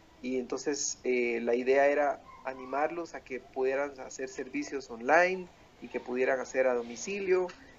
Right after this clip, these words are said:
Ah, es decir, la iglesia puede jugar un papel distinto. Creo, Luis, y, y también Raúl, que hoy estamos ante el desafío de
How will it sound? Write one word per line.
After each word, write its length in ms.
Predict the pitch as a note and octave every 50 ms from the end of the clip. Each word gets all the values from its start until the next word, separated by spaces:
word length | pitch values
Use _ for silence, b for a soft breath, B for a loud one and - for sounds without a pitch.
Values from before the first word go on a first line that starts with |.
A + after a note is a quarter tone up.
| - -
Ah, 380 | - B2+ C3 B2+ B2 B2 A#2+ -
es 120 | C#3+ D#3 E3
decir, 320 | F#3+ F#3+ - G#3 G3+ - - - - - - -
la 100 | C#3 C#3+
iglesia 420 | C#3+ C#3+ D3+ E3+ F#3 F#3 - G3 F#3+
puede 520 | G3 - F#3 F#3 F#3+ G3 G3 G3 F#3+ - - - -
jugar 260 | D3+ C#3 C#3 C#3 C#3+ D#3
un 80 | D#3
papel 340 | D3 - C#3+ - C#3+ C#3 C#3
distinto. 440 | C3+ B2 - - B2+ - - - - - - - - -
Creo, 400 | F#3+ G#3 A3+ A#3 A#3 A#3 A3 G#3
Luis, 380 | G3+ G3 G3+ G#3+ G#3+ - -
y, 160 | - D4+ D4
y 120 | - C3 C3+
también 300 | - B2+ C3+ D3+ E3+ E3+
Raúl, 440 | - D#3+ D3+ D#3 E3+ F#3 F#3 F3 E3+ - - - B B B B B B - - -
que 440 | D3 D3 C#3 C#3 C#3 C3+ C3 A#2+ - - -
hoy 320 | - E3 F#3 G#3+ B3 C4 B3+ - - - - - - - -
estamos 460 | - C3 - - D#3+ D#3 F3+ F3 -
ante 220 | E3 D3+ D3 - C#3
el 100 | C3+ B2
desafío 680 | B2+ C3 - B2 A#2 - - E3 F3 F#3+ G3 G3+ G3+ - - - - - - - - - - - - -
de 640 | D3 C#3+ C#3 C#3+ C#3 C#3 C3+ C3+ C3 C3 C3 -